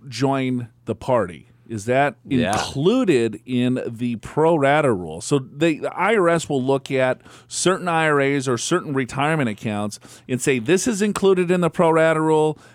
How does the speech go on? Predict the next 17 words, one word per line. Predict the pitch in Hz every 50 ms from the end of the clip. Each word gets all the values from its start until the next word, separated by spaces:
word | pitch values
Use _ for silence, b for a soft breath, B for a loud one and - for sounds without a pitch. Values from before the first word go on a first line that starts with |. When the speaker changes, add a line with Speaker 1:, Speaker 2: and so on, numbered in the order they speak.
| B _
Speaker 1:
This | - 135 156 156 - - 135
may | 156 151 143 139
not | 135 135 139 139 147 151 139 -
be | 147 135 131
included | 123 117 117 - 127 123 117 110 107
in | 110 107 110
the | 107
pro | 98 - - 113 104
rata | 104 101 98 101 92 95
rule." | 95 95 95 98 98 92 B B B B B B 165 -
An | 127 131
inherited | 135 131 131 120 139 160 175 180 180 160
I | 156 156 156 151 147
R | 143 139 143
A | 143 139 135 131 120 120 b b b b b _ -
is | 190 190 180 165 135 123 - - -
included. | 147 131 120 - - 165 151 127 101 82 -